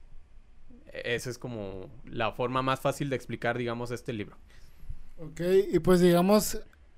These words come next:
Speaker 2: eh, por ejemplo, a lo-, los historias están todos como que dentro del mismo universo, los desarrollos del mismo universo, ¿o es ahora sí como que cada historia es independiente de?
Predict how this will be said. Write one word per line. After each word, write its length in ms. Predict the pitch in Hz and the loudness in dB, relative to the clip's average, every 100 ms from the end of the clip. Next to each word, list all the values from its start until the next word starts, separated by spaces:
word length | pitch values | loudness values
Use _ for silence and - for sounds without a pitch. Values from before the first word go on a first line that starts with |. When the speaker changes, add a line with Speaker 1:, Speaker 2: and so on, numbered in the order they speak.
| - - | -20 -4
Speaker 2:
eh, 320 | 180 170 170 165 | 2 6 6 6
por 160 | 175 | 4
ejemplo, 520 | 165 170 175 202 190 | 4 4 4 6 6
a 100 | 202 | 4
lo-, 320 | 165 170 175 190 | 2 4 4 2
los 280 | 165 165 147 | 2 2 2
historias 440 | 151 - 165 196 | -4 -2 2 0
están 240 | - 180 165 | 0 -4 0
todos 260 | 190 196 | 2 2
como 280 | 185 170 160 | 0 -2 0
que 340 | 160 147 135 120 - - _ - | 0 -2 -2 -10 -20 -20 _ -4
dentro 380 | 175 185 185 | 0 2 4
del 140 | 180 175 | 4 4
mismo 340 | 175 180 208 | 4 4 4
universo, 560 | 208 180 165 185 208 233 | 4 4 4 4 4 2
los 200 | 202 160 | 2 2
desarrollos 320 | 165 160 175 | 0 0 0
del 140 | 180 | 0
mismo 360 | 165 175 185 170 | -2 -2 -2 -2
universo, 720 | 151 151 147 190 202 - 226 | -2 -2 -2 -2 -4 -2 0
¿o 240 | 208 170 160 | 2 4 2
es 120 | 156 | 2
ahora 200 | 165 170 | -2 -2
sí 100 | 160 | -4
como 180 | 170 160 | -6 -6
que 100 | 147 | -6
cada 460 | 165 170 175 165 160 - - | -4 0 0 -2 -6 -20 -10
historia 540 | 175 156 160 170 175 175 | -6 -4 -2 0 2 0
es 120 | 175 | 0
independiente 800 | 170 160 156 147 147 147 151 147 | 2 0 0 -4 -4 -6 -6 -8
de? 220 | 139 131 | -8 -12